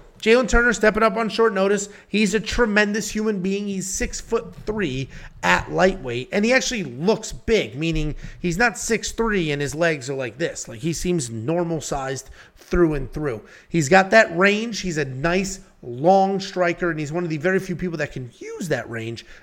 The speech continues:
use the length, use the reach to have success striking. He's gonna play on the outside and work his way in. He also has a whole bunch of submission wins. Actually, three of his last four wins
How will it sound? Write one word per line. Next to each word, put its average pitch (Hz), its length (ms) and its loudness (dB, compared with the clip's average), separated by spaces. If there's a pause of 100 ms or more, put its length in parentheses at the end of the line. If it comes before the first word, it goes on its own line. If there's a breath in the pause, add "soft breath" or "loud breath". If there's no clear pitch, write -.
use 190 360 2
the 160 80 0
length, 127 360 -6
use 170 240 0
the 143 80 -6
reach 123 340 -6 (300 soft breath)
to 196 180 4
have 151 260 2
success - 540 -6 (220 soft breath)
striking. 156 680 2 (340 loud breath)
He's 165 160 0
gonna 214 160 6
play 220 280 2
on 220 80 0
the 214 100 0
outside 208 540 2 (100)
and 190 320 0
work 180 240 -2
his 156 240 4
way 156 220 0
in. 139 260 -4
He 139 180 -4
also 226 260 -2
has 233 120 -2
a 185 40 -4
whole 214 280 0
bunch 196 260 -4
of 185 80 -8
submission 196 460 -4
wins. 123 180 -6
Actually, 160 260 -2
three 247 280 -6
of 202 60 -2
his 196 120 -4
last 190 300 -2
four 294 320 -2
wins 127 400 -4